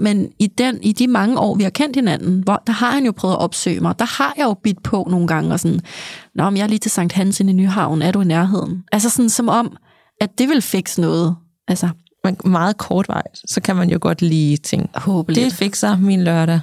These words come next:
Speaker 1: Præcis,
Speaker 2: det her."
Speaker 1: præcis.
Speaker 2: Åh, ja.
Speaker 1: Ja. Så hvad har, har du sådan,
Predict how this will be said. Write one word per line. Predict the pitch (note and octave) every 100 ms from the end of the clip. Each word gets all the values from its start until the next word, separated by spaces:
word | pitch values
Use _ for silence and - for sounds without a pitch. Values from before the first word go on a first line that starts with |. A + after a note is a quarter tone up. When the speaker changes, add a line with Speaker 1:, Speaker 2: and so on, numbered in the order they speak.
| - -
Speaker 1:
Præcis, | F3 E3+
Speaker 2:
det | D#3+
her." | D#3 - G3+ - -
Speaker 1:
præcis. | F3+ - G#3+ - - - - - - -
Speaker 2:
Åh, | F3+ E3+ E3
ja. | D#3 C#3+
Speaker 1:
Ja. | D3 A2+ - _ _ _ _ _
Så | - F#3+ E3
hvad | C3+ F3+
har, | F#3
har | F3+ F3+
du | D#4 A4+
sådan, | - C4 G3 F3+